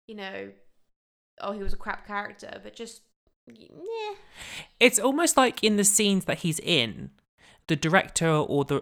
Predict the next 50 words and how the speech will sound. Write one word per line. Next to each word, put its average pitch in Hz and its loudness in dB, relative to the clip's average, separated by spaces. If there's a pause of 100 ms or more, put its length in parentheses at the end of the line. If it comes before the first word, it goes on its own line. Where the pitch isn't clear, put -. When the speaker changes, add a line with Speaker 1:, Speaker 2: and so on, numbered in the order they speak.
Speaker 2:
uh, - -4
'cause 135 -2
he's 139 -2
the 127 0
writer 139 4
as 113 -6
well, 117 0
he 117 -4
Speaker 1:
Yeah. 196 -4
Speaker 2:
couldn't 185 2
justify 151 2
having 139 0
anyone 147 2
else 139 0
there 139 2
but - 4
him. 143 0 (160)
Speaker 1:
Yes. 196 -6
Speaker 2:
So, 180 10
for 175 4
instance, 143 -2
you 165 -2
know 170 0
when 156 0
they're 156 2
driving 147 2
home 139 0
and 131 -4
you 135 -2
see - -6
the 135 -4
billboards 139 2
on, 123 -4
on 139 -2
Speaker 1:
Yes. 123 -8
Speaker 2:
fire? 113 -2 (440)
His 226 6
character 185 4
could 151 -2
easily 165 0
have 143 -2
been 147 0
Denise. 147 -2 (140)
Speaker 1:
Yes, - -20 (300)
definitely. - -20
Speaker 2:
But 156 -2
then 151 4 (240)
the 151 -2
director, 160 0
of, 143 -6